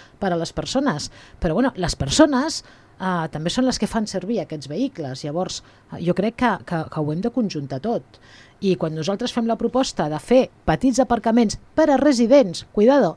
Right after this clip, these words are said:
no petits aparcaments per a tothom, per a residents, i ahir ho, ho dèiem clarament en el ple, no? O sigui, en, en el centre del poble és on tenim,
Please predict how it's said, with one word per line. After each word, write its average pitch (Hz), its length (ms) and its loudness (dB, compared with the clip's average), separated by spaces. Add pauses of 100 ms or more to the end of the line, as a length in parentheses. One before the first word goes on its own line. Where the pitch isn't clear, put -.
no 311 180 -2
petits 226 360 -4
aparcaments 170 500 -4
per 170 120 -4
a 160 40 -2
tothom, 160 320 -4 (340)
per 302 140 6
a 240 80 4
residents, 196 800 -2 (520)
i 208 120 4
ahir 190 180 6
ho, 285 80 2
ho 220 140 -2
dèiem 262 280 2
clarament 175 380 -4
en 160 80 -8
el 156 120 -8
ple, 277 260 0
no? 233 140 -4
O 285 40 -6
sigui, 202 300 -2 (120)
en, 175 120 -6 (100)
en 170 140 -6
el 135 100 -6
centre 320 340 0
del 294 140 2
poble 285 480 2 (320)
és 220 220 2
on 262 160 4
tenim, 277 560 4